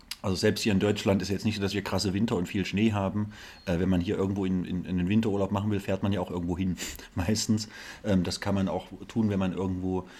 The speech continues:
in einem gemäßigteren Klima, in einer tollen Klimazone irgendwo wohnt. Also irgendwo, wo es warm ist. Ähm, vielleicht irgendwo tatsächlich auch im asiatischen Raum. Also ich, ich, keine Ahnung, sicherlich nicht Singapur und auch nicht Malaysia. Das ist mir alles zu,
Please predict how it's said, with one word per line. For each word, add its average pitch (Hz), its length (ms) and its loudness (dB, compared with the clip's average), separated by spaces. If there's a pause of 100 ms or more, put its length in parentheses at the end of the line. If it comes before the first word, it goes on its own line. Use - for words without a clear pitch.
(360)
in 101 140 4
einem 92 240 4
gemäßigteren 104 1120 4
Klima, 107 420 4
in 98 60 0
einer 95 240 0
tollen 101 320 0
Klimazone 98 640 0
irgendwo 90 380 -2
wohnt. 101 180 0
Also 104 160 0
irgendwo, 147 320 8
wo 120 100 6
es 107 120 2
warm 135 260 6
ist. 127 300 0 (440)
Ähm, 107 500 6 (1120)
vielleicht 113 380 2
irgendwo 117 360 6
tatsächlich 113 540 2
auch 110 160 -2
im 110 120 2
asiatischen 113 640 2
Raum. 110 380 4
Also 101 240 0
ich, - 240 -6
ich, - 260 -8 (960)
keine 110 240 2
Ahnung, 101 240 4
sicherlich 120 360 4
nicht 113 200 4
Singapur 147 760 4
und 107 140 0
auch 113 100 -2
nicht 117 160 2
Malaysia. 123 560 4
Das 117 140 -2
ist 117 100 -6
mir 117 140 2
alles 110 320 -2
zu, 104 520 2